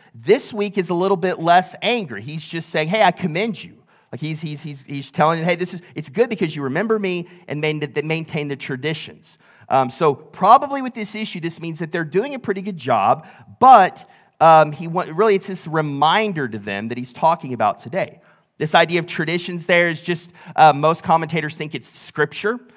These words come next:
or the, the, the, the, the words of God, the words from the apostles. This is what he's talking about with traditions. So here's verse three. This is the important verse. "But I want you to understand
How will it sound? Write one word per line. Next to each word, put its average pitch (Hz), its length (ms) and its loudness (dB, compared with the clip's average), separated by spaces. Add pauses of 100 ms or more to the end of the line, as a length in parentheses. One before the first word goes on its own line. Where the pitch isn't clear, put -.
(200)
or 135 220 2
the, 135 180 -4
the, 127 300 -2
the, 120 320 -4
the, 131 160 -4
the 123 300 -4 (440)
words 160 300 -6
of 127 100 -10
God, 165 320 10
the 147 80 -8
words 151 240 -2
from 147 140 -10
the 139 80 -4
apostles. 147 560 -4
This 143 180 -14
is 143 100 -16
what 147 140 -4
he's 127 140 -18
talking 151 360 -2
about 123 280 0
with 117 180 -4 (340)
traditions. - 520 -6
So 120 80 -16
here's 165 240 -4
verse 165 320 -6
three. 156 340 -8
This 120 180 -16
is 135 60 -16
the 135 120 -8
important 131 380 -6
verse. 113 240 -10 (540)
"But 135 120 0
I 160 100 8
want 254 180 0
you 262 60 -6
to 226 100 4
understand 156 800 -4